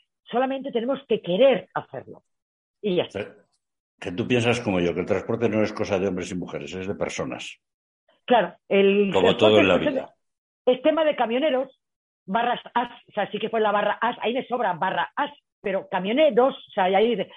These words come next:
Speaker 1: "¿Tú eres camionero o camionera?". Yo, <laughs>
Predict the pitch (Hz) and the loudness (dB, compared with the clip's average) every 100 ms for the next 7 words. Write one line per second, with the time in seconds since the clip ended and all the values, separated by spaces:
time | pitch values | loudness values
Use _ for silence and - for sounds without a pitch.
0 | _ 254 339 339 277 262 294 359 349 254 | _ 0 0 2 0 0 0 2 2 0
1 | 214 214 269 214 151 160 208 247 254 254 | -2 -2 0 0 -2 -4 -2 0 0 0
2 | 254 254 262 247 214 _ - - | 0 0 -2 -4 -8 _ -20 -20